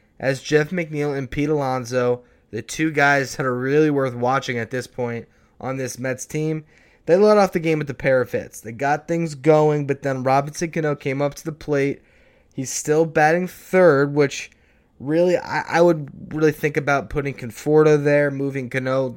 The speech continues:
you know, down in the lineup. He has not hit at all this year,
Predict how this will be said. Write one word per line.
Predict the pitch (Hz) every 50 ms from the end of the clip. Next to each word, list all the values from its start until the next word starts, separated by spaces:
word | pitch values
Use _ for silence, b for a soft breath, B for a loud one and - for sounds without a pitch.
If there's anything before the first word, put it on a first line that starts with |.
| -
you | - -
know, | 135 127
down | 120 113 127 123 123 135 139
in | 135 123
the | 120
lineup. | 120 117 120 127 135 143 147 147 143 135 - b b b b b b b b
He | b 143 143
has | 147 147 131 120
not | 131 135 139 151 143 135
hit | 147 139 135
at | 131 120
all | 117 123 135 147 151
this | 160 160 151 - -
year, | 165 160 165 170 170 175 175